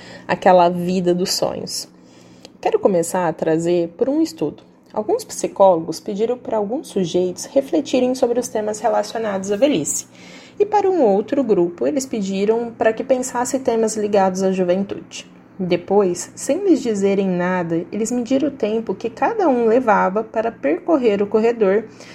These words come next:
que conduzia ao exterior do prédio. Resultado do estudo: os que haviam trabalhado sobre o tema da velhice levavam muito mais tempo para sair do prédio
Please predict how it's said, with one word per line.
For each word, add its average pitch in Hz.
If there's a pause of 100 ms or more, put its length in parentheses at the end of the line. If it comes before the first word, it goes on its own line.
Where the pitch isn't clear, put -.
(200)
que 294
conduzia 247
ao 233
exterior 220
do 196
prédio. - (540)
Resultado 202
do 202
estudo: 165 (160)
os -
que 403
haviam 214
trabalhado 180
sobre 190
o 190
tema 165
da 185
velhice 190
levavam 202
muito 226
mais 285
tempo 214
para 254
sair 233
do 277
prédio 196